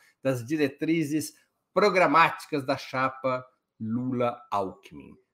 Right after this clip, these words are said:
Antes de começarmos a entrevista, queria lembrar a vocês que tanto o site quanto o canal de Ópera Mundi no YouTube oferecem seu conteúdo de forma livre e gratuita. Mas para sustentarmos nossa atividade jornalística,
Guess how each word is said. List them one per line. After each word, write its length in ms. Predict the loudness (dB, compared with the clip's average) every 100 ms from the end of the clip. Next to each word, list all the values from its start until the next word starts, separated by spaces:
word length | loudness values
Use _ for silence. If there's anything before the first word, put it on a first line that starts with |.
| _
Antes 220 | 8 8 8
de 80 |
começarmos 680 | 2 0 0 2 4 4 2
a 60 | -2
entrevista, 600 | -2 -4 -2 -2 -2 -6
queria 240 | -4 -2
lembrar 340 | -2 0 2 2
a 40 |
vocês 500 | 0 -4 -2 -2 -2
que 100 | -8
tanto 380 | -4 -2 -2 -6
o 20 |
site 560 | -4 2 4 4 0 -6
quanto 300 | -4 -4 -4
o 40 |
canal 380 | 0 2 4 2
de 100 | 2
Ópera 280 | -2 0 0
Mundi 260 | -2 -4
no 140 | -2 -2
YouTube 600 | -4 -6 -8 -6 -8 -10 _ _ -6
oferecem 640 | -2 2 4 4 2 -4
seu 220 | -4 -6
conteúdo 600 | -4 -6 -2 0 0 -4
de 120 | -8
forma 400 | -6 -2 -2 0
livre 500 | -2 -2 -2 -2 -6 -6
e 160 | -8
gratuita. 920 | -6 -6 -6 -6 -8 -6 -6 -8 -16 -16 _ _ _
Mas 160 | 0
para 220 | 4 4 4
sustentarmos 1040 | -2 -8 -6 -6 0 8 10 10 4 0
nossa 220 | 0 -2
atividade 440 | -6 -8 -2 0 0
jornalística, 880 | -2 0 -2 -2 -6 -10 -4 -4